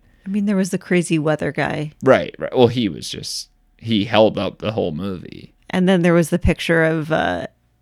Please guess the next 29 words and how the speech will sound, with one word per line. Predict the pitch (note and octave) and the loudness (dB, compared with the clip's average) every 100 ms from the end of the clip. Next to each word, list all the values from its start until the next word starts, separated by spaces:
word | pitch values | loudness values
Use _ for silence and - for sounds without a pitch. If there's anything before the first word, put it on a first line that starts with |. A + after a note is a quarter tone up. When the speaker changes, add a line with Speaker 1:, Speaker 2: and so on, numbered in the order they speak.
| _ _ _ | _ _ _
Speaker 1:
him | - F#3 E3 | 0 2 2
dressed | D#3 D#3+ - - - _ _ _ _ _ _ - | 0 -2 -4 -12 -18 _ _ _ _ _ _ -6
as, | E3+ D3+ - - | -4 -6 -12 -4
like, | F#3 F3 | -2 0
pretending | F#3+ G3+ D#3+ D#3+ | -2 0 0 0
to | D#3 | 0
be | D#3+ | 0
a | D3 | 0
sister. | - - E3 C#3+ C#3+ | -6 -8 -4 -4 -2
Speaker 2:
Yes, | A2 G#2 D2+ - - | 2 2 0 -8 -4
Speaker 1:
Yeah, | - A2+ | 0 2
Speaker 2:
that | |
was | G#2+ | 2
Speaker 1:
that | F#3 F3 E3 | 2 4 4
Speaker 2:
funny. | |
Speaker 1:
was | D#3 D3+ | 0 -2
great. | - D3 - - | -4 -4 -4 -4
Speaker 2:
'Cause | - A2+ | 0 0
the | A2+ | 0
boss | G2 G2 G2+ - | 0 0 0 -2
is | G2+ | -6
dating, | G#2 E2+ F#2 F#2+ G#2 G#2 | -4 -4 -4 -4 -6 -4
was | A2+ | -2
married | G2+ - | 0 2
Speaker 1:
Married. | F#3 F3 D#3+ C#3+ | 4 4 2 0
Speaker 2:
to | |
her. | A#2 C3+ - | -2 -4 -4
Yeah. | G2+ | -2
Speaker 1:
Yeah. | E3+ - | 0 -2